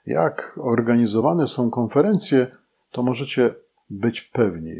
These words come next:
że w dziewięćdziesięciu dziewięciu procentach są to ludzie z kościołów. Nawet jak się zjedzie tysiąc ludzi, to dziewięciuset dziewięćdziesięciu będzie członkami innych społeczności.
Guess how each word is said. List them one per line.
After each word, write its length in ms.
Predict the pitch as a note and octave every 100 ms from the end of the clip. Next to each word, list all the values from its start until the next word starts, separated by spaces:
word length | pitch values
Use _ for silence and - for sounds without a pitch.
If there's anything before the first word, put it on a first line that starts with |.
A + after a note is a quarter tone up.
| -
że 220 | F#2 G2+
w 100 | G2+
dziewięćdziesięciu 800 | G2+ G#2+ A2 A2 - E3+ D3 C3+
dziewięciu 460 | A#2 A2+ B2+ B2+
procentach 600 | G#2 A2+ - A#2+ A#2 G2+
są 200 | - A2+
to 140 | A2 G#2
ludzie 420 | F#2+ F#2+ F#2+ F#2+ _ _ _ _ _ _ _
z 140 | - -
kościołów. 580 | - - - C2+ - - _ _ _ _ _ _ -
Nawet 260 | F3 F#3+ D#3
jak 140 | B2+
się 140 | -
zjedzie 380 | G#2+ G#2+ A2+ F#2
tysiąc 400 | - A2+ A2+ F#2+
ludzi, 400 | F#2 F#2+ F2 F2+ - _ _ _ _ _ _
to 140 | - A2
dziewięciuset 680 | G2 E3+ F3+ C#3+ E3 D#3 B2
dziewięćdziesięciu 800 | A#2+ A2+ G#2 G#2 C#3 C3+ C3
będzie 460 | G#2+ G#2+ F#2+ F#2+ F#2 -
członkami 680 | - C3 A2+ A#2+ G2+ G2+ G#2+
innych 360 | G2+ F2+ E2
społeczności. 800 | - - E2 - D#2+ D#2 - -